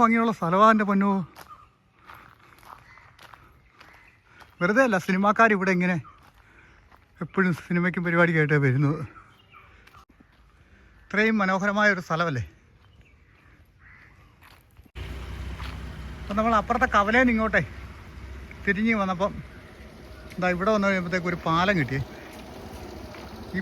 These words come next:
പാലം കണ്ടോ, ഒരു സമയത്ത് ഒരു വാഹനം മാത്രമേ പോകാൻ പാടുള്ളൂ. അവിടെ പച്ച ലൈറ്റ് കത്തുന്നുണ്ടോ?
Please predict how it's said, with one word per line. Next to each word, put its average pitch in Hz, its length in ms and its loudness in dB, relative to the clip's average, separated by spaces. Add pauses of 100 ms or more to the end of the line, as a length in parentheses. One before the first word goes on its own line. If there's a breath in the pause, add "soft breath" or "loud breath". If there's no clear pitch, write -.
പാലം 196 300 6
കണ്ടോ, 127 160 -4 (720)
ഒരു 190 180 -2
സമയത്ത് 220 320 4 (100)
ഒരു 208 180 2
വാഹനം 202 380 4
മാത്രമേ 196 240 0 (100)
പോകാൻ 185 300 2
പാടുള്ളൂ. 143 280 -2
അവിടെ 185 220 0
പച്ച 165 180 -2 (100)
ലൈറ്റ് 247 220 4
കത്തുന്നുണ്ടോ? 151 440 -2